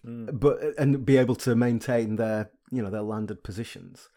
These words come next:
Speaker 2: And that, you know, at the time, that was seen as very much marrying down. But it was for the money, you know.
Speaker 1: And that's the crux of this whole thing. Audrey has the titles and the land, but no money. Richard de Vere has the money,
Speaker 2: Yeah.
Speaker 1: but no class.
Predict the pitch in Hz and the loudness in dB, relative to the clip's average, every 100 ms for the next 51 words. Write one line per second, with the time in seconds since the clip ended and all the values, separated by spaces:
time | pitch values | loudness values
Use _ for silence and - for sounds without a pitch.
0 | 143 165 202 254 117 127 135 185 185 131 | -6 -4 -2 -2 -4 -4 -2 2 4 4
1 | 151 131 - 151 123 104 139 120 123 - | 2 0 0 0 0 0 -2 0 -2 -6
2 | - - 123 117 110 110 104 101 113 104 | -14 -12 -6 -4 -2 -2 -4 -6 -6 -8
3 | 65 98 - _ - 135 110 - - - | -10 -16 -20 _ -4 -2 -2 -8 -20 -20
4 | - 113 120 92 - - 117 117 196 107 | -14 -8 -6 -8 -12 -12 -6 -4 -4 -8
5 | 127 95 - _ 143 170 160 139 - 170 | -10 -12 -16 _ -4 -2 -2 -4 -4 -6
6 | - 123 131 - 131 - 190 131 147 165 | -6 -8 -6 -4 -4 -4 -4 0 2 0
7 | 147 135 117 - - 135 131 107 - - | -2 -8 -8 -14 -12 -6 -6 -8 -16 -20
8 | 78 76 135 131 - 143 139 139 135 117 | -18 -2 0 0 -2 -2 -2 -2 -4 -4
9 | 120 113 139 135 120 113 117 120 180 160 | -4 -4 -4 -4 -6 -6 -6 -4 -4 -4
10 | 127 - _ - 143 - - 123 131 123 | -6 -10 _ -2 -2 -2 -4 -2 -2 2
11 | 147 135 127 131 110 127 135 127 123 131 | 4 4 2 -2 -2 -4 -2 0 -2 -4
12 | - - 135 139 139 - 196 113 - - | -10 -6 -2 0 -2 -4 -6 -6 -10 -12